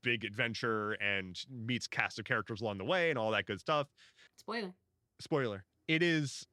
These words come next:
Speaker 1: a very lighthearted adventure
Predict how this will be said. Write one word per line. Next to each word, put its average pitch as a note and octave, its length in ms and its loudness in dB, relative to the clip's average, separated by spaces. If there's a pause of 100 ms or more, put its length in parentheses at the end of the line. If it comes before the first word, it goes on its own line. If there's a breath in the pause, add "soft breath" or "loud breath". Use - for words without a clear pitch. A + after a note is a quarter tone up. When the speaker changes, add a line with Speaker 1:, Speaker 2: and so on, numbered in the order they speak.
(300)
Speaker 1:
a C#3 400 4
very D3+ 320 2
lighthearted C3 760 2
adventure A2 840 -2